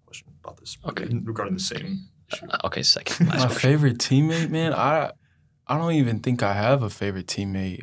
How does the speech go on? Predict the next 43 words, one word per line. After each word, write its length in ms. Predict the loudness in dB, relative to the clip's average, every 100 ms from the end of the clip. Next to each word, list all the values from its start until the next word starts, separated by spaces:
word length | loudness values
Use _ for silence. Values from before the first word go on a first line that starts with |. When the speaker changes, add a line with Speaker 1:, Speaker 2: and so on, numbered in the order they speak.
| -8
Speaker 3:
honestly. 600 | -2 0 0 -2 -4 -4
I 40 |
mean, 140 | -4 -2
I 80 | 0
see, 380 | 0 0 -4 -8 _ _ -16 -2
I 60 |
love 220 | 4 4 4
all 140 | 4
my 160 | 4 2
teammates 460 | -2 -2 -4 -6
really, 340 | -4 0 0 0
like, 220 | -4 -6
equally. 420 | -4 -4 -2 -2
I 60 | -2
live, 280 | 0 2 2
I 40 |
mean, 140 | 0 -2
I 80 |
live 200 | 2 4
with 60 | 4
one 60 | 2
of 60 |
my 100 | -2
teammates. 360 | -4 -6 -6 -4
I 40 | -2
live 140 | -2
with 100 | -2
Desmond 340 | -4 -4 -4 -4
Hudson. 460 | -2 -2 -4 -8 -10 _ _ _ _ _ _ _ _
But, 420 | -4 -2 -2 -4 -4
I 40 |
mean, 200 | -4 -2
I 100 | 0
don't 160 | 0 0
like 200 | -2 -2
him 160 | -2 -2
more 180 | -2
than 180 | -4 -4
I 80 | -4
like 300 | -2 -2 -6 _ _ _ -4
Theo 220 | -2 0
Day 260 | 0 0 0
or 460 | -2 -6 -8 -10